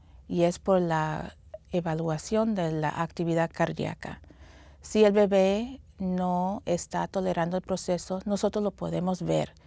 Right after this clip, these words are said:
Entonces, al ver cualquier situación que cambia y nos hace sentir que no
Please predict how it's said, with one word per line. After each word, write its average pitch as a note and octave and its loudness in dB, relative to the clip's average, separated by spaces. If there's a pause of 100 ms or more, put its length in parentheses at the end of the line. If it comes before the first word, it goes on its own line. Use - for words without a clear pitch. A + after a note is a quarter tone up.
(300)
Entonces, F#3+ 0 (380)
al E3+ 2 (120)
ver G3+ 6
cualquier F3+ 2
situación G3 0
que D#3 -4
cambia F3+ 0
y F3 -2
nos F3 -2
hace D#3+ -2
sentir F#3 -2
que E3 -4
no E3+ -2